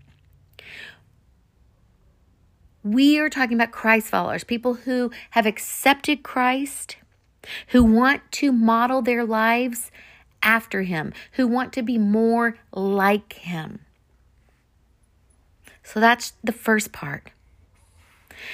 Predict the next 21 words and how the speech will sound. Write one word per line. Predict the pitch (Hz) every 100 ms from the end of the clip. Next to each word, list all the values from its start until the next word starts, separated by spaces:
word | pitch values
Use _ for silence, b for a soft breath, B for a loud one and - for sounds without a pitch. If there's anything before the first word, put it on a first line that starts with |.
| B -
The | 240
second | - 302 330 339
part | 320 285 285
is | 254 254 262 - B B
it | 254 196 _ _ _
tells | - 285 302 285
you | 311 302
right | 233 269 277
here | - 277 285
plainly | 285 - 269 277 285 302 277 B B
what | 226 214 285 330
kind | - 370 381
of, | 370 320 _ _ _ _ _ _ _ _ _ _ _ _
what | 202 294 302
kind | 403 381
of | 320
things | 311 302 -
to | 277
get | - 208
rid | 254 262
of, | 185